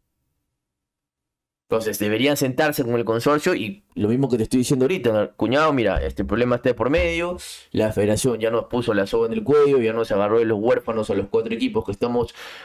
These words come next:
jodiendo y jodiendo, ya regalamos un walkover, hermano, ya regalamos un walkover, no podemos regalar otro walkover, desahuévate y haz algo tú también, por el amor de Dios".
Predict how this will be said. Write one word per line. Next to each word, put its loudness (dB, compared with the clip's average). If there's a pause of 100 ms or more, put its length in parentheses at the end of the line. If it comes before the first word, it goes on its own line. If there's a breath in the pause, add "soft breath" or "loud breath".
(100)
jodiendo 2
y 2
jodiendo, 0
ya 0
regalamos 0
un -2
walkover, 2
hermano, -4 (180)
ya -2
regalamos 0
un -6
walkover, 0
no -2
podemos 0
regalar 0
otro 0
walkover, 0 (440 loud breath)
desahuévate 0
y 2
haz -2
algo 0
tú -2
también, 0
por 0
el 0
amor 0
de 0
Dios". -2